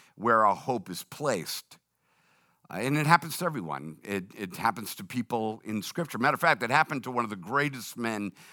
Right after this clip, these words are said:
of faith. And, uh, th-, the gentleman I'm gonna be talking about, I mean, this guy, even Jesus said was, like, he was the top. He was,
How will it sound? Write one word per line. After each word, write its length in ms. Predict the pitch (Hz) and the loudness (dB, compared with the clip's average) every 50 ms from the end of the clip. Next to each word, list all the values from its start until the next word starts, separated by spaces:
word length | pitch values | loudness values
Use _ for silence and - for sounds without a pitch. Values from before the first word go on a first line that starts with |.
| - - - | -16 -10 -8
of 120 | 92 87 | -8 -8
faith. 600 | - - - - 151 135 110 87 82 80 - - - - | -8 -8 -2 2 4 4 4 2 -2 -6 -10 -12 -10 -6
And, 600 | 117 113 113 113 113 110 110 110 107 101 95 98 - _ _ _ - | -4 -2 0 0 0 0 0 -2 -4 -6 -8 -10 -16 _ _ _ -4
uh, 180 | - 101 101 95 | -2 0 0 -2
th-, 120 | 95 101 - - - - 113 120 - _ - | -4 -10 -16 -18 -20 -20 -20 -20 -20 _ -10
the 140 | 120 120 117 | -6 -6 -4
gentleman 340 | 113 107 143 160 160 160 143 | 2 4 6 6 6 6 6
I'm 100 | 127 123 | 6 4
gonna 100 | 120 113 | 4 0
be 120 | 104 107 | -2 -4
talking 340 | - - 160 196 180 160 156 | 0 4 4 4 4 4 2
about, 260 | 110 110 107 107 101 - - - - - - - | 4 6 6 6 4 0 -8 -20 -20 -20 -10 -2
I 80 | 131 | 0
mean, 160 | 135 143 135 127 | 2 2 2 2
this 200 | 165 196 175 - | 2 2 2 0
guy, 600 | - - 139 131 120 113 117 117 117 113 113 110 - - _ _ - | 0 2 6 8 8 8 8 6 4 2 0 -2 -6 -14 _ _ -4
even 280 | 160 147 143 143 123 107 | -2 0 2 2 0 0
Jesus 460 | 90 123 180 175 156 - - 104 - | 0 0 2 2 2 0 -4 -6 -6
said 400 | - - 113 98 95 90 82 80 | -2 0 2 2 2 2 -2 -4
was, 600 | 85 98 101 101 95 92 92 90 - - - - _ _ 107 | -2 2 4 4 4 4 2 0 -4 -10 -12 -14 _ _ 2
like, 300 | 104 101 98 95 87 80 _ - _ _ _ _ - - _ | 4 4 4 4 0 -4 _ -20 _ _ _ _ -20 -20 _
he 120 | 120 120 135 | -8 -6 -6
was 160 | 131 120 - | -6 -6 -6
the 100 | - 107 | -8 -10
top. 440 | - - 113 98 73 - - - 101 | 2 4 6 6 6 2 -6 -6 -4
He 100 | 113 120 | -2 0
was, 200 | 117 120 117 | 0 0 -2